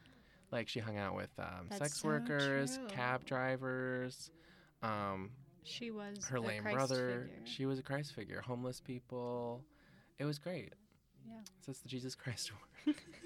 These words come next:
Speaker 2: <laughs>
Speaker 1: W W T C D. I mean, Ruth Cracknell. Whatever.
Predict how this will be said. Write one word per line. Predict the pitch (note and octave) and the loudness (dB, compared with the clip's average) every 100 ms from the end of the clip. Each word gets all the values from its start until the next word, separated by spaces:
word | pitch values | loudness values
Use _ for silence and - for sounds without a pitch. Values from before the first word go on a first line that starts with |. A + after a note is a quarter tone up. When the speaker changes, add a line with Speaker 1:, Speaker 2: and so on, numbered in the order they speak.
| - - - - F3+ - D3+ - - - - - - - - - - - - | -14 -14 -16 -16 -20 -20 -20 -20 -20 -20 -20 -20 -20 -20 -20 -20 -20 4 6
Speaker 2:
<laughs> | C#5+ - D#5 - - | 8 6 0 -2 0
Speaker 1:
W | B2+ C3 | 4 6
W | B2+ B2 B2 B2 | 6 6 4 2
T | - C3+ B2 | 2 4 4
C | - C#3+ B2 | 2 0 -2
D. | - - - - - - - | -2 -8 -10 -10 -14 -18 0
I | - | 2
mean, | C3 C3 A#2+ - - - - | 4 4 2 -2 -12 -20 -6
Ruth | A#2 A2+ | -4 -4
Cracknell. | - G2 - - - | 0 0 0 -6 -8
Whatever. | - B2 F#2 C#2+ | 0 2 2 -2